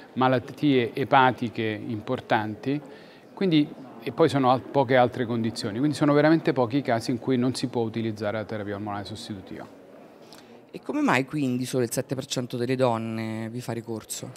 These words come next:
Speaker 1: Ma questo dipende secondo me da un fatto culturale sia dal punto di vista dei medici sia dal punto di vista delle donne.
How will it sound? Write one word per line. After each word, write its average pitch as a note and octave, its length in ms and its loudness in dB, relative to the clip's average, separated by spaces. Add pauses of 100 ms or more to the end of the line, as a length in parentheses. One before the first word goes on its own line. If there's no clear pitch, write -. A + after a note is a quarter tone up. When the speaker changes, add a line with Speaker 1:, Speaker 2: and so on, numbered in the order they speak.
(300)
Speaker 1:
Ma F#3 220 4
questo A#3 280 2
dipende C#3+ 480 4
secondo C3 260 0
me D3 80 4
da D#3+ 60 6
un A#2+ 120 2
fatto B2 360 -2
culturale C#3+ 880 4
sia D#3 240 4
dal A#2+ 220 4
punto C3 400 -2
di B2 100 2
vista B2+ 400 2
dei A2 180 -2
medici C3+ 480 0
sia C3+ 160 0
dal A2+ 140 2
punto A#2 220 -6
di A2 80 -2
vista A2 180 -4
delle G2+ 180 -4
donne. F#2 440 -8